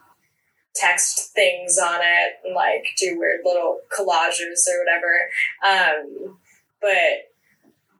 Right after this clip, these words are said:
that's something that at least I was really into when I was, like, fifteen.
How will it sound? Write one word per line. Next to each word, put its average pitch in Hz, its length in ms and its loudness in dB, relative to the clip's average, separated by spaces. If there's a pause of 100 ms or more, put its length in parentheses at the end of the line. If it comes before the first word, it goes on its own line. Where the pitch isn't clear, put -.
(120)
that's 208 280 2
something 190 680 2 (920)
that 202 140 4
at 214 60 4
least 202 260 0
I 214 240 4
was 190 200 0
really 156 240 2
into 151 680 2 (960)
when - 140 0
I 170 100 4
was, 175 140 2
like, - 160 0
fifteen. 170 880 0